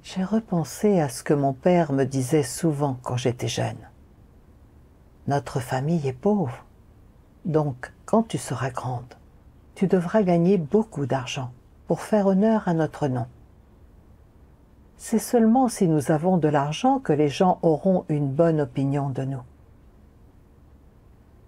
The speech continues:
Les paroles de mon père sont restées gravées dans ma mémoire. J'ai pensé qu'au cours de ces années,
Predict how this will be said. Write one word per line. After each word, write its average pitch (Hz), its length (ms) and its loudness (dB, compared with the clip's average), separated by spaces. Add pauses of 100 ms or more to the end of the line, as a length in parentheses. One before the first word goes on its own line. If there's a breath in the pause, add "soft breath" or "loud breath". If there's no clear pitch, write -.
(240)
Les 190 100 0
paroles 208 460 0
de 151 80 0
mon 147 180 -2
père 190 400 2
sont - 160 -4
restées 139 380 -4
gravées 151 520 0
dans 120 160 -2
ma 120 140 -4
mémoire. 117 540 -6 (1200)
J'ai - 200 -6
pensé 151 680 -2
qu'au - 140 -10
cours 175 380 0
de 143 120 -6
ces 131 320 -2
années, 143 320 0